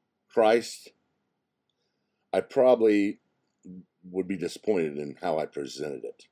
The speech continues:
But I do remember many times talking to him about this and, and, and talking to him about, you know, believing in Christ. Um, he finally came around one time. He's like, "You listen, Michael, I totally believe in God now." I was like, "Yes,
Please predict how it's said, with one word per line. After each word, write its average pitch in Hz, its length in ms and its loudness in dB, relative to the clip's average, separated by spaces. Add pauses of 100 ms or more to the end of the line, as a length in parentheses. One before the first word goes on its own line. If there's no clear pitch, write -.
(160)
But 120 120 2
I 120 60 6
do 139 120 6
remember 117 380 4
many 98 240 0
times 85 340 -6
talking - 300 -8
to 65 60 -10
him 62 120 -14
about 50 160 -16
this - 280 -18 (680)
and, 80 220 -6
and, 71 400 -10
and 76 360 -10
talking 92 300 -4
to 76 80 -4
him 73 60 -10
about, 69 380 -10 (120)
you 69 140 -10
know, 64 200 -12 (180)
believing 69 400 -8
in 64 80 -14
Christ. - 600 -10 (720)
Um, 73 600 -6 (180)
he 151 80 2
finally 208 320 6
came 139 220 -2
around 107 340 2
one 80 160 -8
time. 82 280 -10
He's 92 100 -8
like, 78 260 -6
"You 98 140 -10
listen, 95 300 0
Michael, 80 340 -8
I 85 120 -6 (160)
totally 98 300 0
believe 78 220 -6
in 69 100 -16
God 71 220 -8
now." 64 220 -16 (840)
I - 20 -14
was 76 120 -8
like, 71 200 -10
"Yes, - 520 -10